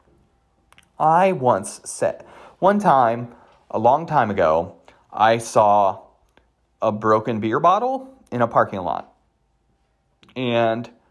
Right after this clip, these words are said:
I saw the sunlight reflecting from that beer bottle. And the thought I had right then was,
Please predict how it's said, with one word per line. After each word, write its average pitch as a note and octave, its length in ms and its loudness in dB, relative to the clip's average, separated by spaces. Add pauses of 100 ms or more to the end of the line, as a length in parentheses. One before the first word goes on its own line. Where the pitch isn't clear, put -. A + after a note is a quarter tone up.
(600)
I C3+ 140 -4
saw C#3 480 2
the B2 120 -6
sunlight D3+ 720 -2
reflecting - 1600 -6
from A#2 300 0
that - 520 0
beer A2 180 -2
bottle. E2+ 460 0 (1800)
And A2+ 560 0 (1400)
the C3 180 0
thought F3+ 360 2
I C3 120 -6
had A#2 280 2
right G#2+ 340 0
then G#2 280 -2
was, F#2+ 540 0